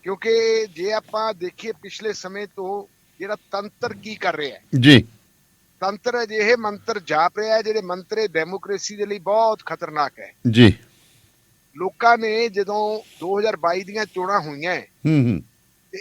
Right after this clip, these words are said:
Speaker 1: ਇੱਕ ਧਿਰ ਨੂੰ ਦੇ ਦਿੱਤੀਆਂ ਬਾਨਵੇਂ ਚੋਣਾਂ ਤੇ ਦੂਜੇ ਸਾਰੇ ਮਾਝੇ।
Speaker 2: ਅੱਛਾ ਜੀ।
Speaker 1: ਉਹਨਾਂ ਦੇ ਵਿੱਚ ਵੱਡੇ ਵੱਡੇ ਲੋਕ ਦੇਖੀਏ, ਇੱਕ ਚੀਫ ਮਿਨਿਸਟਰ ਜਿਹੜਾ ਸਿਟਿੰਗ ਚੀਫ ਮਿਨਿਸਟਰ ਹੈ, ਦੋ ਹਲਕਿਆਂ ਤੋਂ ਖੜਾ ਹੈ, ਦੋਨਾਂ ਤੋਂ ਹੀ ਹਾਰ ਗਿਆ।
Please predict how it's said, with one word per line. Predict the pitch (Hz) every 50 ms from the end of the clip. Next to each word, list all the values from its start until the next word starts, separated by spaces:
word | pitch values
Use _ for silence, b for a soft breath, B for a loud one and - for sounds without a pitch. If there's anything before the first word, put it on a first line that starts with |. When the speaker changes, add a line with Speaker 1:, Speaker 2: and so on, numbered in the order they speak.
| - -
Speaker 1:
ਇੱਕ | 233 - - 254
ਧਿਰ | 196 262 240 196
ਨੂੰ | 202 214 220 190
ਦੇ | 190 202
ਦਿੱਤੀਆਂ | 196 - - 240 240
ਬਾਨਵੇਂ | 190 170 180 175 185 196 202 220 208
ਚੋਣਾਂ | - 202 202 202 208 214
ਤੇ | 180 208 214
ਦੂਜੇ | 190 165 190 180 202 208
ਸਾਰੇ | 190 - - 170 185 220 247 262 254 247 247 233
ਮਾਝੇ। | 214 202 175 156 135 _ - 117 104 - _ _ _ - 139
Speaker 2:
ਅੱਛਾ | 131 - - 135 127
ਜੀ। | 104 82 65 - _ _ _ _ _ _ _ _ _ -
Speaker 1:
ਉਹਨਾਂ | 202 214 226 247 254
ਦੇ | 247 247
ਵਿੱਚ | 240 190 202
ਵੱਡੇ | 226 196 165 147 208 233
ਵੱਡੇ | 220 226 196 220 220
ਲੋਕ | 202 208 208 - -
ਦੇਖੀਏ, | 202 214 196 - - 226 240 233 233 254 _ -
ਇੱਕ | 214 - -
ਚੀਫ | 214 _ - 208 226 220 - 180
ਮਿਨਿਸਟਰ | 208 220 226 220 - - - 240 226
ਜਿਹੜਾ | 208 220 220 196
ਸਿਟਿੰਗ | 160 - - 190 185 - 226 220 214
ਚੀਫ | - - 214 208 147 170
ਮਿਨਿਸਟਰ | 214 226 208 - - 214
ਹੈ, | 220 208
ਦੋ | 170 180 190 202 196
ਹਲਕਿਆਂ | 202 185 - 220 226
ਤੋਂ | 220 226 214
ਖੜਾ | - 196 202 214 226
ਹੈ, | 233
ਦੋਨਾਂ | 190 156 - - 190 202 208 220 220
ਤੋਂ | 208 214 220
ਹੀ | 196
ਹਾਰ | 165 185 175 160
ਗਿਆ। | - 135 117